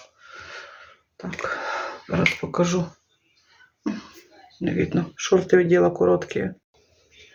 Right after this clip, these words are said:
Ну так. Баба Свята готова. Так, треба вирівнятися. Віталік віше пробував, робив, мене піднімає дуже отак плечі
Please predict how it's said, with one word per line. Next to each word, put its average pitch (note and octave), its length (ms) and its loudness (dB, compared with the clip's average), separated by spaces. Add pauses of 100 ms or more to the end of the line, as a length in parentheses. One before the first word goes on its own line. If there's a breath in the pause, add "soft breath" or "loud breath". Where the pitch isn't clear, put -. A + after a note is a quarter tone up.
(1000 loud breath)
Ну C4+ 160 12
так. D3+ 360 4 (2250 loud breath)
Баба G#3+ 400 6
Свята G#3+ 580 2 (680 soft breath)
готова. F3+ 680 8 (840)
Так, - 200 -20
треба D#3 300 -4
вирівнятися. E3+ 800 2 (1000 loud breath)
Віталік F#3 520 6
віше - 500 4 (280)
пробував, D#3 420 8
робив, E3+ 380 8
мене D#3 220 8
піднімає D3+ 600 4
дуже - 300 -2
отак - 380 -8
плечі - 500 2